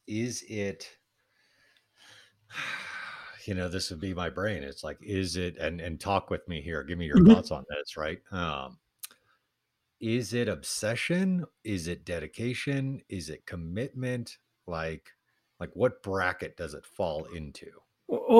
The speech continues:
Speaker 2: or I would add, like, is it fear that you're trying to prove something and that's why you
Speaker 1: Yeah,
Speaker 2: keep doing
Speaker 1: or
Speaker 2: it?
Speaker 1: are you, uh, yeah, I think, you know, this is, this is the thing, like, in the whole,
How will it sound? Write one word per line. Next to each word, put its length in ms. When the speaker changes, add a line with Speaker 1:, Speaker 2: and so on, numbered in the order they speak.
Speaker 2:
or 120
I 120
would 160
add, 180
like, 260
is 180
it 160
fear 640
that 100
you're 140
trying 320
to 80
prove 260
something 400
and 160
that's 240
why 100
you 60
Speaker 1:
Yeah, 80
Speaker 2:
keep 200
doing 280
Speaker 1:
or 80
Speaker 2:
it? 60
Speaker 1:
are 60
you, 180
uh, 60
yeah, 280
I 120
think, 340
you 100
know, 120
this 200
is, 180
this 220
is 140
the 60
thing, 220
like, 180
in 100
the 100
whole, 500